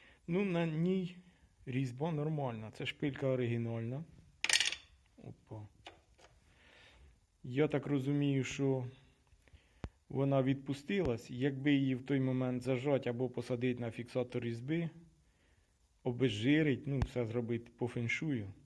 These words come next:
то воно ходило б. А так прозівали, а потім, коли вже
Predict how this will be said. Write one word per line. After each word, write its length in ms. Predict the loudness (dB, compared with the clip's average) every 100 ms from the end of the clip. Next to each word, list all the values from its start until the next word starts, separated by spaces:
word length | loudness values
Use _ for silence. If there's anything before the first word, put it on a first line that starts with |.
| _ -20 -20 -20 -20 _
то 120 | -4
воно 240 | 0 2 0
ходило 460 | 0 0 -2 -4
б. 40 | -10 -16 _ _ _ _ _ _ -20 -6
А 140 | -4
так 260 | 2 2 2
прозівали, 720 | 0 0 2 4 6 6 2 -2 -10 -20 -12
а 120 | -8
потім, 360 | -4 0 0 2
коли 260 | 4 4
вже 380 | 4 4 4 2